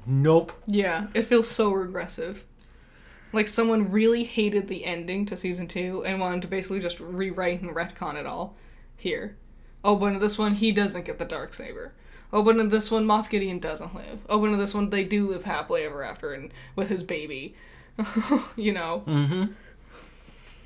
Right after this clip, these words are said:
Speaker 2: Whatever. <laughs>
Speaker 1: But they wanna make a season four, which I'm like, "God, no."
Speaker 2: No, God.
Speaker 1: No, just go with
Speaker 2: Just
Speaker 1: the other shows.
Speaker 2: I
Speaker 1: I'm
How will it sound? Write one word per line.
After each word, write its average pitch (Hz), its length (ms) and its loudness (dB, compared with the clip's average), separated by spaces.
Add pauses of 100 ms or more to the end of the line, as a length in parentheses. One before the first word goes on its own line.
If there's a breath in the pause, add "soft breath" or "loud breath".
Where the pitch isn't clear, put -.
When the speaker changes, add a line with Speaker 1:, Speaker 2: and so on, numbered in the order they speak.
(1300 loud breath)
Speaker 2:
Whatever. 190 600 -2
<laughs> 240 180 2
Speaker 1:
But 143 220 8
they 139 100 4
wanna 139 220 4
make 135 160 2
a 131 60 -2
season 147 300 0
four, 110 380 -2 (240)
which - 140 -6
I'm 120 120 2
like, 95 220 -4
"God, 101 260 -2
no." 78 280 -14
Speaker 2:
No, 220 200 -2 (380)
God. 180 220 -2
Speaker 1:
No, 95 220 0
just - 460 -4
go 151 280 6
with 147 100 4
Speaker 2:
Just 220 100 0
Speaker 1:
the 131 120 6
other 117 200 4
shows. 90 600 -4
Speaker 2:
I 233 80 2
Speaker 1:
I'm 233 80 -2